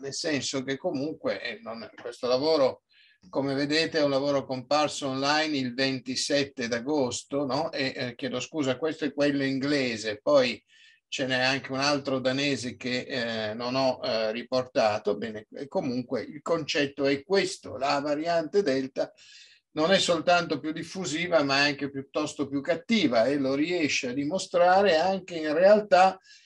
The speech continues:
che hanno già visto un'ampia vaccinazione. Questo non perché colpisca in modo grave anche i vaccinati, tendenzialmente questo non lo fa,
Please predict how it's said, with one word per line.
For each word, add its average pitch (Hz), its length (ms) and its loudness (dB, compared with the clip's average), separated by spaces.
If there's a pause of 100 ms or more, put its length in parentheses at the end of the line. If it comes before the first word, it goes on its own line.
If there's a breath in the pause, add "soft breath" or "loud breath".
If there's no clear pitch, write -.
(160 soft breath)
che 202 140 4
hanno 170 200 6
già 165 140 2
visto 175 340 -6
un'ampia 175 680 4
vaccinazione. 160 960 0
Questo 160 380 0
non 202 400 4
perché 175 560 4
colpisca 147 1000 0 (420)
in 139 140 -2
modo 156 360 6
grave 151 580 4 (140)
anche 170 480 -4
i 147 100 2
vaccinati, 131 840 -2
tendenzialmente 139 880 -6
questo 139 340 -6
non 127 240 -6
lo 127 120 -6
fa, 147 360 2